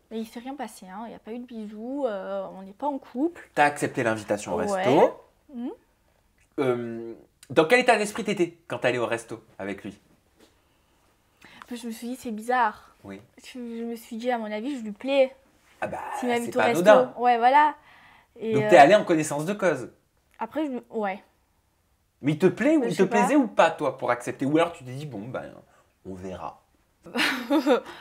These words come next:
Speaker 2: Ça te gêne ?
Speaker 1: Ouais, grave.
Speaker 2: Un petit peu ?
Speaker 1: Non,
Speaker 2: Mais si ça te
Speaker 1: euh,
Speaker 2: gêne,
Speaker 1: non,
Speaker 2: c'est
Speaker 1: mais moi, je suis partie plus, enfin, c'était, c'était, c'était plus amical, moi. C'était plus amical, ouais.
Speaker 2: Et c'est pas un mec qui te plaît, Thomas ?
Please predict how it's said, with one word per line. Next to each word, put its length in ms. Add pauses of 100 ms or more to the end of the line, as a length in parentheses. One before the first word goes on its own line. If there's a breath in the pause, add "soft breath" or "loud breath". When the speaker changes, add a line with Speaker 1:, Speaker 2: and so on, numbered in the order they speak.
(180 loud breath)
Speaker 2:
Ça 120
te 60
gêne ? 300 (160)
Speaker 1:
Ouais, 240
grave. 340
Speaker 2:
Un 20
petit 80
peu ? 160
Speaker 1:
Non, 100 (300)
Speaker 2:
Mais 80
si 60
ça 160
te 40
Speaker 1:
euh, 40
Speaker 2:
gêne, 180
Speaker 1:
non, 80 (100)
Speaker 2:
c'est 60
Speaker 1:
mais 120
moi, 180
je 40
suis 120
partie 360
plus, 200
enfin, 260
c'était, 260
c'était, 320
c'était 300
plus 180
amical, 420
moi. 240 (1080)
C'était 260
plus 220
amical, 420
ouais. 220 (540)
Speaker 2:
Et 60
c'est 140
pas 200
un 20
mec 180
qui 160
te 60
plaît, 180
Thomas ? 440